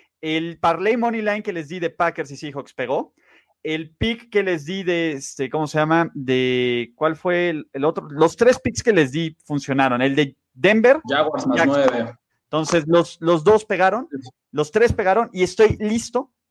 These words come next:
Speaker 1: para seguir con este reino de terror, porque voy arriba en los standings y en el porcentaje. Entonces
Speaker 2: Yo creo, lo que sí es muy importante, y ustedes estarán de acuerdo conmigo, es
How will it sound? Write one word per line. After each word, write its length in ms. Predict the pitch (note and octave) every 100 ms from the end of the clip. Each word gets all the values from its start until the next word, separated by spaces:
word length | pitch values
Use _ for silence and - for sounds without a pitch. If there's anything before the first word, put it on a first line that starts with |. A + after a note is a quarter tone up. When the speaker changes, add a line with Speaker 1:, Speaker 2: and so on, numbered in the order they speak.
| _
Speaker 1:
para 200 | - D#3
seguir 320 | D3+ D#3 F3+ G3
con 140 | F#3
este 260 | F3+ - E3
reino 340 | D#3 F3 F#3
de 100 | D#3
terror, 360 | C#3 C3+ C#3+ E3+
porque 240 | E3 C#3+ D#3
voy 220 | G3 G#3
arriba 460 | G3 G3 G3 A3 A3+
en 60 | A3
los 160 | G3+
standings 560 | E3+ - F#3 F3 F3+ E3
y 40 |
en 80 | C#3+
el 100 | B2+
porcentaje. 800 | B2 A#2+ A#2 A#2+ A#2+ A#2 - - _
Entonces 420 | - C3+ B2+ C3
Speaker 2:
Yo 260 | F#3+ G3 - _ _ _
creo, 140 | D3 C#3+
lo 140 | D3 D3+
que 100 | D3+
sí 140 | F#3+
es 80 | F3+
muy 180 | F#3+ F#3
importante, 600 | E3+ C3+ - D3+ C#3+ D#3+
y 120 | B2+
ustedes 360 | C3 C3 B2+
estarán 260 | - A2+ B2
de 60 | B2+
acuerdo 200 | B2+ B2+
conmigo, 500 | C3 C3+ C3+ C#3 C#3
es 400 | B2 B2+ B2+ -